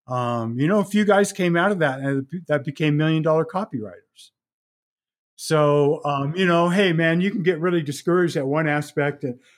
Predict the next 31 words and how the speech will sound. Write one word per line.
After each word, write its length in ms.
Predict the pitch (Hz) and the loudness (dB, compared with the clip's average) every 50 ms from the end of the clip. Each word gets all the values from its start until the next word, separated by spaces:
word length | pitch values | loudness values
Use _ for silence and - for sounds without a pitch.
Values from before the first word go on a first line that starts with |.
| _ _ - | _ _ -4
of, 260 | 131 143 147 135 135 - _ _ - | -2 -2 -2 -2 -4 -10 _ _ -4
of 260 | 139 147 147 139 120 139 | -2 0 0 0 0 0
your 220 | 135 135 135 131 | 2 2 2 2
marketing, 680 | 135 139 147 156 165 160 185 170 170 180 185 180 180 - _ _ _ _ _ - | 0 2 2 2 2 2 2 2 2 2 0 -4 -6 -10 _ _ _ _ _ -2
but, 220 | 156 156 147 - | -2 -2 -2 0
you 60 | 151 156 | 0 0
know, 140 | 151 147 | 2 2
everybody's 460 | 156 165 165 175 170 170 165 147 139 - | 2 2 2 0 0 -2 -2 -2 -2 -2
got 180 | 170 160 147 135 | 0 0 0 0
a 40 | |
strength 440 | 131 - - 151 156 160 165 160 - | -4 -6 -4 -2 0 0 0 -2 -2
in 160 | 143 139 135 | -4 -4 -2
another 420 | 127 127 131 135 143 151 151 151 151 | -2 -2 0 0 0 2 2 2 2
aspect. 600 | 151 156 151 - - - 165 156 165 160 160 - | 2 0 -2 -4 -4 -2 0 0 0 -2 -4 -8
And, 300 | 135 117 107 107 110 117 | -8 -8 -8 -8 -8 -8
man, 280 | 135 139 139 147 143 | -6 -4 -2 -2 -2
I 120 | 143 143 143 | 0 0 0
used 400 | 135 135 139 147 147 143 139 - | 0 0 0 0 0 -2 -2 -2
that 240 | 143 131 123 117 - | -4 -4 -4 -4 -4
email, 580 | 143 143 143 139 139 127 120 120 113 117 117 - _ _ _ _ _ _ _ _ _ - | -2 -2 0 0 -2 -4 -4 -6 -8 -10 -12 -16 _ _ _ _ _ _ _ _ _ -14
and 120 | 127 127 | -10 -8
I'm 120 | 127 127 | -8 -8
telling 420 | 123 - 147 143 143 139 139 131 127 | -6 -4 -2 -2 0 -2 -2 -2 -4
you, 260 | 123 120 117 120 127 - _ _ _ _ _ - | -4 -6 -8 -10 -12 -14 _ _ _ _ _ -6
that 80 | - 139 | -4 -2
was 160 | 139 135 139 | -2 -2 -2
a 80 | 135 117 - - | -4 -6 -8 -12
huge 340 | - - 156 151 147 143 - | -6 -4 -2 -2 -2 -2 -2
lesson 380 | 135 139 143 143 - 127 120 | -2 -2 -2 -4 -6 -6 -4
learned. 280 | 123 127 123 120 120 123 - - _ - | -4 -4 -6 -6 -8 -10 -12 -18 _ -16
<laughs> 80 | 214 | -16